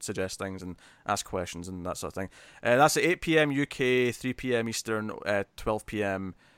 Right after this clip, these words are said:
uh, Pacific on, on Wednesday. Uh, and if it goes well, people like it, it'll become a regular thing. Um, pro-, m-, more likely to be Mondays, I think, uh, after the Christmas and New Year's. Obviously, Monday this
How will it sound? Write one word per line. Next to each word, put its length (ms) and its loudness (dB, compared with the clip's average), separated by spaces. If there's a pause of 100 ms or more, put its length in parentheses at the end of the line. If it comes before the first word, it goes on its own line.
(200)
uh, 340 -2 (140)
Pacific 520 -8 (280)
on, 500 -2
on 220 -6
Wednesday. 460 -4 (320)
Uh, 260 -2
and 240 0
if 160 -2
it 80 2
goes 160 6
well, 180 6
people 220 -2
like 260 2
it, 140 0
it'll 160 2
become 240 -4
a 60 0
regular 300 0
thing. 400 -4
Um, 360 -2
pro-, 200 4
m-, 260 -6
more 200 6
likely 120 4
to 100 -6
be 100 -2
Mondays, 420 0
I 60 2
think, 360 -6
uh, 200 2
after 260 0
the 80 -12
Christmas 300 -10
and 100 -10
New 40 -6
Year's. 160 -4
Obviously, 300 0 (480)
Monday 340 -2
this 220 -2